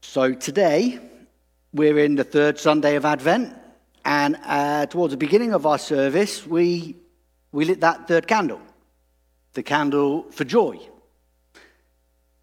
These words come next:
And the Advent wreath, if you look at it, um, is five candles.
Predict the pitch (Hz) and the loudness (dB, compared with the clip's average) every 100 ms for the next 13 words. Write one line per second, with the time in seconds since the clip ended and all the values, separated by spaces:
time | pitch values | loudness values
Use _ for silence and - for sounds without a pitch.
0 | _ _ 156 214 247 247 233 226 202 233 | _ _ -2 2 2 2 0 0 0 0
1 | 226 202 180 190 190 202 254 - - - | 0 -2 0 0 2 2 0 -2 -20 -20
2 | _ _ _ _ _ 160 160 160 160 151 | _ _ _ _ _ -2 0 2 0 -4
3 | - 196 185 156 - 233 226 220 147 113 | -4 0 2 0 -4 -2 -2 -2 -4 -6
4 | 90 - | -12 -20